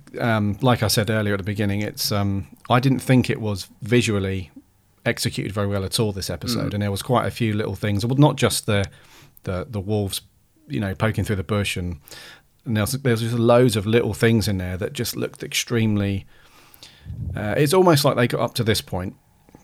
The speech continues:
Speaker 1: and they said, Right, we've blown quite a bit of money on this already. <laughs>
Speaker 2: Hmm.
Speaker 1: And we need to put quite a bit more aside for the, the, the twin finale.
Speaker 2: Yeah.
Speaker 1: So we haven't got as much as we'd like for this one before the finale.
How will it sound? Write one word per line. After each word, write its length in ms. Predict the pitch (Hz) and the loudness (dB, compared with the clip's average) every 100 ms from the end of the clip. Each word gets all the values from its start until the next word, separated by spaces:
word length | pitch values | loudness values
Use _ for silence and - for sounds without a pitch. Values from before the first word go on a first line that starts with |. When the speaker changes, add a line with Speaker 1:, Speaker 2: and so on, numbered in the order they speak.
| - | -6
Speaker 1:
and 120 | 107 | -2
they 80 | 104 | 0
said, 180 | - 104 | -2 -2
Right, 300 | 107 104 139 - - - _ _ - | 0 -2 -4 -14 -20 -20 _ _ -2
we've 280 | 123 - - | 0 0 2
blown 260 | 127 131 120 | 4 6 4
quite 260 | 156 160 | 4 4
a 40 | 120 | 4
bit 120 | 131 | 2
of 60 | 113 | 4
money 240 | 123 107 | 4 4
on 100 | 98 | 0
this 200 | 95 92 | -2 -4
already. 380 | 107 98 92 95 - | -2 -4 -6 -10 -14
<laughs> 60 | _ - 143 143 | _ 0 2 4
Speaker 2:
Hmm. 200 | 123 98 - - | 0 0 -8 -4
Speaker 1:
And 140 | 110 120 | 2 6
we 80 | |
need 160 | 127 117 | 6 6
to 100 | 120 | 4
put 460 | - 110 - - - | 4 2 2 -6 -2
quite 240 | 127 113 | 2 2
a 40 | |
bit 140 | 110 120 | 2 2
more 180 | 113 101 | 2 2
aside 380 | - 110 101 | 0 0 0
for 120 | - 98 | -2 -2
the, 200 | 98 90 _ _ - - | -2 -4 _ _ -20 -8
the, 240 | 107 92 _ - | -6 -6 _ -8
the 140 | 101 | -6
twin 300 | - 113 98 | -2 0 0
finale. 520 | - 101 101 87 87 _ _ _ - - | 0 0 0 -2 -8 _ _ _ -14 0
Speaker 2:
Yeah. 200 | 135 117 | 2 4
Speaker 1:
So 260 | 107 107 - _ - | 4 2 -2 _ -4
we 140 | 117 110 | 0 4
haven't 280 | 123 113 | 6 6
got 140 | 110 110 | 4 2
as 140 | 104 | 2
much 260 | 113 104 - | 2 2 -2
as 120 | - | -2
we'd 120 | 107 | -2
like 280 | 107 104 - | 0 -2 -4
for 120 | - | -6
this 220 | 104 101 - | -4 -2 -2
one 220 | 98 95 | -2 -2
before 340 | 98 - 107 | -4 -2 -4
the 80 | 95 | -4
finale. 480 | - 101 107 120 | -2 0 0 0